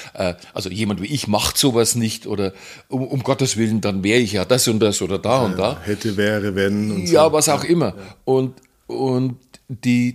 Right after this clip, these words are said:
Speaker 1: die, also diese zehn Tage N-L-P-Practitioner zum Beispiel sind aus diesem Grunde nicht nur eine Vermittlung von N L P. Warum kommen die Leute dann fünf und sechs und sieben Mal?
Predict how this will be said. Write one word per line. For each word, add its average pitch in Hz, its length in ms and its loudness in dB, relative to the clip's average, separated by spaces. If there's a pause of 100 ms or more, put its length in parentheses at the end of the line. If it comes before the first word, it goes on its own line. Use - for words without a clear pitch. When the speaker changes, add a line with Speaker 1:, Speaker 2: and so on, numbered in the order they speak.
Speaker 1:
die, 117 300 -8
also 113 160 -4
diese 110 260 -4
zehn 143 220 0
Tage 107 300 2
N-L-P-Practitioner 107 920 -4
zum 87 160 -8
Beispiel 80 380 -6 (380)
sind 165 500 -2
aus 117 240 -2
diesem 139 280 -4
Grunde 117 280 -2
nicht 135 380 -2
nur 104 400 0
eine 92 640 -4
Vermittlung 104 720 -2
von 92 180 -8
N 95 100 -6
L 95 40 -6
P. 123 120 -2
Warum 104 200 -2
kommen 135 180 -2
die 131 80 0
Leute 98 300 -2
dann 92 300 -6
fünf 113 260 -4
und 98 120 -4
sechs 92 260 -8
und 92 100 -8
sieben 87 260 -6
Mal? 104 340 -2